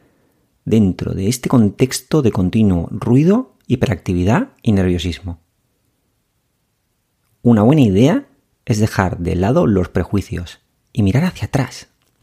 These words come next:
para ver cómo han manejado este tipo de problemas nuestros antepasados desde hace siglos.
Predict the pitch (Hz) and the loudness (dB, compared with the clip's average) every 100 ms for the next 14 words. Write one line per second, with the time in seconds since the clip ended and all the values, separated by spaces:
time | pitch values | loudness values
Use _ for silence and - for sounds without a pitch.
0 | _ - - 104 101 - 131 170 170 113 | _ -4 0 0 0 -2 0 2 4 2
1 | 95 107 98 95 - - 139 135 - 95 | 2 0 -2 -4 -10 -6 -4 -2 -2 -2
2 | 117 - 165 131 95 113 - _ _ _ | -2 2 4 4 2 -2 -8 _ _ _
3 | _ _ _ 120 - 104 95 - - - | _ _ _ -4 -2 -2 0 -2 -4 -2
4 | 117 147 - - 92 - 104 - 147 - | 2 2 -2 -8 -4 -2 -2 0 -4 -4
5 | - - 101 87 - | -10 -2 -2 -2 -8